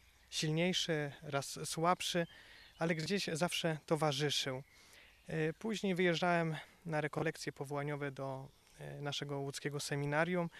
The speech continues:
aby rozeznać, czy rzeczywiście Pan Bóg zaprasza mnie, aby wkroczyć do seminarium, aby pójść Jego drogą. Zdecydowałem się, odpowiedziałem: „Panie Boże, jeżeli jest taka Twoja wola, spróbuję,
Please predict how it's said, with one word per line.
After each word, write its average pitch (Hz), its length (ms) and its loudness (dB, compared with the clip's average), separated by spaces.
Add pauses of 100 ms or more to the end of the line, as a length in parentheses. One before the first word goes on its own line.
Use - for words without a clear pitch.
(240)
aby 143 280 -2 (520)
rozeznać, 151 800 2
czy 165 120 -2
rzeczywiście 156 520 -2
Pan 156 240 -2
Bóg 147 220 -2 (280)
zaprasza 151 560 4
mnie, 151 260 0
aby 151 280 2 (380)
wkroczyć 165 600 0
do 151 120 -2
seminarium, 143 560 -2
aby 143 220 0
pójść - 460 2 (260)
Jego 151 320 2
drogą. 135 460 -2 (720)
Zdecydowałem 180 680 2
się, 165 180 0
odpowiedziałem: 156 560 -2
„Panie 156 220 -2
Boże, 147 260 0
jeżeli 156 320 2
jest 147 140 -2
taka 156 220 0
Twoja 143 300 0
wola, 165 300 2 (200)
spróbuję, 170 680 0